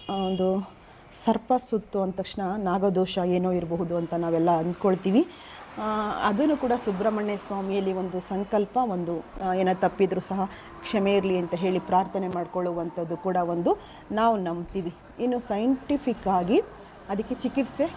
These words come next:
ಬೇಕೇ ಬೇಕು. ಟ್ರೀಟ್ಮೆಂಟ್ ಇಲ್ದೇ ಅದನ್ನು ಗುಣಪಡಿಸ್ಕೊಳಕ್ಕಾಗಲ್ಲ. ತುಂಬ ಯಾತನೆ ಇರುತ್ತೆ, ತುಂಬ ನೋವಂತೂ ಖಂಡಿತ ಇರುತ್ತೆ. ಅದರಲ್ಲೂ ಐವತ್ತರ ನಂತರ ಬರುವಂಥ ಈ ಒಂದು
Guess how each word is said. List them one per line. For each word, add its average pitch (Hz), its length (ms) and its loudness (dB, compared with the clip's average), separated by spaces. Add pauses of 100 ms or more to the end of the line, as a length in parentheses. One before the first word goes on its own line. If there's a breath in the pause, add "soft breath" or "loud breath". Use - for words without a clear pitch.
(200)
ಬೇಕೇ 190 360 2
ಬೇಕು. 170 280 -4 (720)
ಟ್ರೀಟ್ಮೆಂಟ್ 247 640 0
ಇಲ್ದೇ 214 300 0
ಅದನ್ನು 202 300 0
ಗುಣಪಡಿಸ್ಕೊಳಕ್ಕಾಗಲ್ಲ. 190 1300 -2 (600 loud breath)
ತುಂಬ 240 340 6 (320)
ಯಾತನೆ 190 720 -2
ಇರುತ್ತೆ, 185 380 -2
ತುಂಬ 190 320 -2 (200)
ನೋವಂತೂ 175 680 2
ಖಂಡಿತ 165 460 -2
ಇರುತ್ತೆ. 160 540 -4 (520 loud breath)
ಅದರಲ್ಲೂ 180 400 6
ಐವತ್ತರ 196 520 4
ನಂತರ 208 440 0 (420)
ಬರುವಂಥ 190 480 0 (240)
ಈ 202 180 2
ಒಂದು 185 540 0